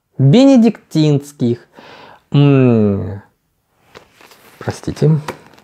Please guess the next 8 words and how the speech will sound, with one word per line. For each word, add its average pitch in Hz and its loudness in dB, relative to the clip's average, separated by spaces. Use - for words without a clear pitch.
вот 143 -4
почему - -4
я 131 0
забываю, 123 0
францисканских, 202 -2
он 254 2
из 156 2
этих 202 0